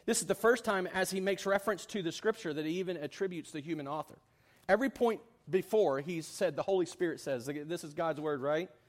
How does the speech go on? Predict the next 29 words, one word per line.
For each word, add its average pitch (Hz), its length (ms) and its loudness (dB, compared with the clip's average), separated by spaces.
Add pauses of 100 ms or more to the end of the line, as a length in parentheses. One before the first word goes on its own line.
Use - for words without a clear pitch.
(880)
But 175 160 4
now 214 220 6
as 240 80 2
he 233 100 2
comes 202 340 0
in 185 120 2
verse 180 220 0
seven, 170 520 2 (380)
he's, 208 220 0
he's 190 220 0
attributing 226 560 2
this 202 160 4
work 202 220 4
to 190 80 -2
David. 190 360 6
And 165 120 0
so, 202 200 4 (200)
so 208 180 4
he's 208 240 2
pointing 247 600 0
out 175 260 -2
that 190 100 4
if, 190 160 2 (200)
if 156 260 2
David 302 380 10
is 233 120 4
making 254 360 4
this 214 160 6
promise, 202 840 0